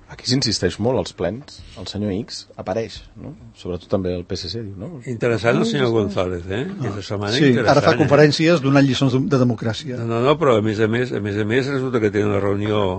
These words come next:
Speaker 2: amb el president Rajoy precisament el mateix dia que apareix el, el super macho man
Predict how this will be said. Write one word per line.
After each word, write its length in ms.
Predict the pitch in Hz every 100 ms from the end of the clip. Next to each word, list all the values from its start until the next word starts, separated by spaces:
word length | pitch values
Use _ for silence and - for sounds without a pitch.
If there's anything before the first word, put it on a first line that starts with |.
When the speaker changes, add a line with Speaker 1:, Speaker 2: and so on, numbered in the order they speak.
| 98 - 117
Speaker 2:
amb 160 | 104
el 160 | 98 95
president 400 | 98 98 101 104
Rajoy 540 | 104 - 113 127 170 - - - - _ _ _ _ _ -
precisament 680 | 101 107 104 101 113 131 147 - -
el 100 | 98
mateix 360 | 101 113 95
dia 300 | 92 107 117 131
que 200 | - 98
apareix 520 | 87 104 101 98 - - - - _ - - - _
el, 280 | 92 87 90 90 98 -
el 120 | 113 92
super 300 | 113 - 101
macho 340 | 98 101 104
man 300 | 98 101 135